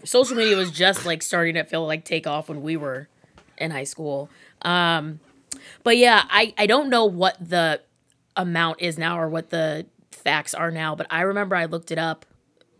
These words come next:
Like, at the time when I went to Rocky River, like, in general, Rocky River as a whole had <laughs> less than one percent diversity. So that's,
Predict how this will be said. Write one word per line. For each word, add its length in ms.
Like, 220
at 180
the 60
time 400
when 180
I 280
went 300
to 80
Rocky 300
River, 460
like, 260
in 220
general, 480
Rocky 300
River 220
as 140
a 60
whole 340
had 260
<laughs> 380
less 340
than 320
one 340
percent 540
diversity. 960
So 440
that's, 360